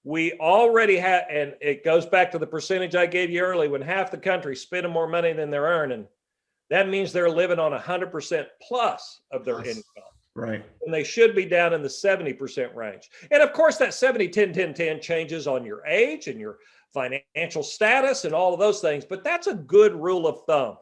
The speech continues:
Speaker 2: Mm-hmm.
Speaker 1: that you need to teach kids from the time they earn their first one dollar allowance. Pay 'em in dimes, really.
Speaker 2: No, no,
Speaker 1: Pay 'em
Speaker 2: absolutely.
Speaker 1: dimes and say, "That ten cents goes over here and we're not gonna touch that. And this ten cents over here,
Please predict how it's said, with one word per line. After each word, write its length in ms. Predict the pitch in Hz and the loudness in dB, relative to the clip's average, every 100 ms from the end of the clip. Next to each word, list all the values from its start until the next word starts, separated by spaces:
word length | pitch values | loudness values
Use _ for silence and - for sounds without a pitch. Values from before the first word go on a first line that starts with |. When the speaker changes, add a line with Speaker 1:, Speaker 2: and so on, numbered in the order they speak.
| - | -8
Speaker 2:
Mm-hmm. 180 | 123 120 | -6 -4
Speaker 1:
that 160 | - | -4
you 80 | 214 | -4
need 240 | 240 320 339 | -4 -6 -8
to 80 | |
teach 460 | 269 - 254 220 - | -10 -6 -6 -6 -4
kids 320 | 240 233 220 | 2 2 2
from 180 | - 170 | -6 -8
the 60 | 160 | -6
time 360 | 202 208 214 | 0 0 0
they 280 | 190 180 160 | -2 -4 -4
earn 240 | 180 196 | -2 -2
their 120 | 175 143 | -2 -6
first 380 | - 214 202 | 0 0 0
one 400 | 135 143 196 208 | -2 -2 0 2
dollar 380 | 196 196 196 180 | 2 4 4 2
allowance. 580 | 160 156 151 127 - - _ _ _ | 2 2 0 -2 -6 -20 _ _ _
Pay 220 | - 277 277 | 0 2 2
'em 100 | 233 | 2
in 200 | 175 123 | -2 -2
dimes, 680 | 147 143 104 - - - _ _ _ _ - | -2 -2 -6 -12 -20 -20 _ _ _ _ -8
really. 320 | 175 214 - - _ _ _ _ - | -2 -2 -2 -10 _ _ _ _ -6
Speaker 2:
No, 140 | 131 | -2
no, 80 | 123 117 | 0 2
Speaker 1:
Pay 40 | |
'em 80 | 277 | 2
Speaker 2:
absolutely. 300 | 294 - - | 2 0 0
Speaker 1:
dimes 400 | 220 214 196 151 | 2 4 2 0
and 160 | 175 170 | -8 2
say, 180 | 196 | 2
"That 320 | 165 208 277 - | 4 2 2 0
ten 220 | 277 254 | -2 0
cents 380 | 220 214 202 - | 4 4 2 0
goes 280 | 202 196 | 2 4
over 200 | 185 175 | 2 0
here 320 | 160 202 208 156 | 4 4 6 2
and 160 | 165 | 0
we're 80 | 233 | -2
not 180 | 262 233 | -2 -2
gonna 160 | 190 | -4
touch 360 | 180 190 180 - | -2 -4 -4 -8
that. 260 | 107 - _ _ _ _ | -14 -14 _ _ _ _
And 140 | 151 190 | -4 -2
this 200 | 330 - | -2 -2
ten 200 | - 226 | -4 -2
cents 300 | 233 226 220 - 214 | -2 -2 -4 -14 -4
over 200 | 196 185 | -2 -2
here, 480 | 151 262 247 165 | -2 2 2 2